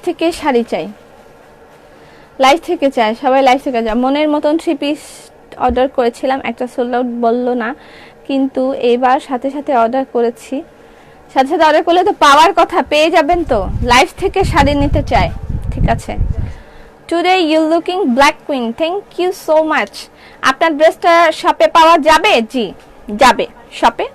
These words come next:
পাবেন। শপে অল্প কিছু রেখেছি, কারণ অনেক মানুষ তো আর যাবে না, এখানে অনলাইন থেকেই সবাই নিবে। লাইভে শাড়ি চাই, লাইভে শাড়ি চাই, নিতে চাই, but সোল্ড শুনি।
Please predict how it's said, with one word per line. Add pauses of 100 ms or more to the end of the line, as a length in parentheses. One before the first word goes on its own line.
(100)
পাবেন। (560)
শপে
অল্প
কিছু
রেখেছি,
কারণ
অনেক (100)
মানুষ
তো
আর
যাবে
না,
এখানে
অনলাইন
থেকেই (100)
সবাই
নিবে। (420)
লাইভে
শাড়ি
চাই,
লাইভে
শাড়ি
চাই, (400)
নিতে
চাই,
but (200)
সোল্ড
শুনি।